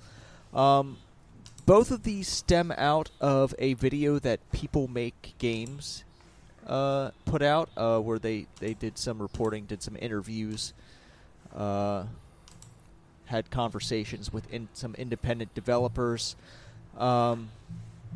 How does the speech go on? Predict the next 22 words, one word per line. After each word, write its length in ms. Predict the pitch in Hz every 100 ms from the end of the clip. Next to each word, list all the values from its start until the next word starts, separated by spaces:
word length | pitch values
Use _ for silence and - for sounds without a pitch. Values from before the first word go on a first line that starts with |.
| 165 - - - - - - - - - -
so 380 | - 139 127
there 180 | 120 131
was, 600 | 127 127 - - - - - - -
it, 240 | 110 123 - - - - - - - -
it, 240 | - 180 - - - - - 113 - - - - -
it 160 | 196 208
goes 240 | 220 220
over, 280 | 190 175 175
like, 340 | 160 147 - -
uh, 220 | 131 131 131 -
th-, 120 | - -
three 240 | - 156
separate 440 | 147 - 135 123 -
cases 460 | 135 120 - 123
here. 360 | - 131 120 117
Um, 300 | - 110 110 - - - -
first 260 | 151 139
of 80 | 123
which 200 | 127 -
here, 400 | - 127 117 117
uh, 220 | 101 107 98
Mountains, 800 | 104 123 123 135 135 135 -